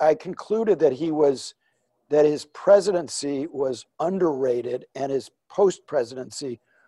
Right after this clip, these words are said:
was a tad overrated. And then what happened? So I started this when I, in two, early two thousand fifteen, and then I remember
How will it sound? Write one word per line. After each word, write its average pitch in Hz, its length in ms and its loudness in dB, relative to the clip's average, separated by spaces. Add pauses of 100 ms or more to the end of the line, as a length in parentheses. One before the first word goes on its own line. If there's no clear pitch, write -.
(180)
was 139 180 -6
a 131 60 -4
tad 143 340 2 (120)
overrated. 131 800 -2 (560)
And 156 200 -2 (120)
then 262 240 2
what 170 120 4
happened? 139 300 0
So 180 100 -4
I 185 60 0
started 226 500 2
this 151 340 0 (260)
when 147 340 -2
I, 143 240 0
in 135 120 -14
two, - 180 -8 (200)
early 170 260 2
two 160 140 -10
thousand 135 320 -4
fifteen, - 560 -8
and 143 80 -6
then 156 80 -2
I 156 40 2
remember 170 540 0